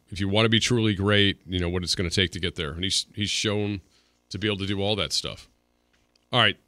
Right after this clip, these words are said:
Uh, John says Washington needs to sign Kirk and trade back from two to accumulate other firsts next year and draft a guy to sit behind Kirk for a year or two.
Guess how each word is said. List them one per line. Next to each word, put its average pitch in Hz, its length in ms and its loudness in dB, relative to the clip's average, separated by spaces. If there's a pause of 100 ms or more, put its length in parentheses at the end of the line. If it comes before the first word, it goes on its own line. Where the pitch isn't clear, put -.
(200)
Uh, 120 360 6
John 143 340 6
says 120 220 2
Washington 127 580 2
needs 113 220 4
to 107 100 0
sign 135 360 4
Kirk - 640 -4 (400)
and 98 160 2
trade 127 440 4
back 127 300 8
from 110 200 2
two 131 260 4
to 113 100 4
accumulate 120 460 4
other 123 280 2
firsts 113 420 0
next 113 340 2
year 104 180 4
and 95 320 0
draft 107 380 2
a 101 40 2
guy 98 480 4
to 95 140 -4
sit - 220 0
behind 95 320 0
Kirk 101 280 -4
for 90 280 -2
a 82 60 -2
year 87 260 0
or 82 140 -8
two. - 280 -2